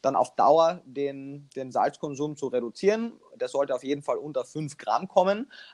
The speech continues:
Ähm, aber am Anfang geht's einmal darum, einfach die Geschmacksnerven zu bedienen, so wie sie halt eingestellt sind. Und, und entsprechend halt pflanzlich zu essen. Dann, Geschmäcker sind ja adaptiv, das heißt, wenn wir unseren Salzkonsum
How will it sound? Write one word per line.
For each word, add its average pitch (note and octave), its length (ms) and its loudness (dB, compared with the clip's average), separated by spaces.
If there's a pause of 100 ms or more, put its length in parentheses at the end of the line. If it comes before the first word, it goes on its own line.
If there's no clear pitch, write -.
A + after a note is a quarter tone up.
Ähm, C#3 280 0
aber C3 120 4
am B2+ 100 2
Anfang E3 340 -2
geht's D3+ 160 -2
einmal C#3+ 160 -2
darum, C3 340 2
einfach C3 280 -6
die C#3+ 480 -2
Geschmacksnerven B2+ 840 -2
zu G#2+ 120 -20
bedienen, D#3+ 600 0
so C3 200 -6
wie C3+ 80 -2
sie C3 220 -10
halt G2+ 100 -4
eingestellt A2+ 560 0
sind. D#3 220 -2 (440)
Und, D3 680 2
und C3 140 -4
entsprechend C3 520 -2
halt B2+ 180 0
pflanzlich G2 380 -4
zu - 100 -2
essen. - 440 -6
Dann, D#3+ 320 0 (320)
Geschmäcker D3 380 4
sind D#3+ 160 4
ja B2 120 8
adaptiv, C3 460 2
das C3+ 160 -2
heißt, C#3+ 240 0
wenn C#3 160 0
wir C#3+ 240 6 (260)
unseren C#3 360 -2
Salzkonsum D#3+ 880 0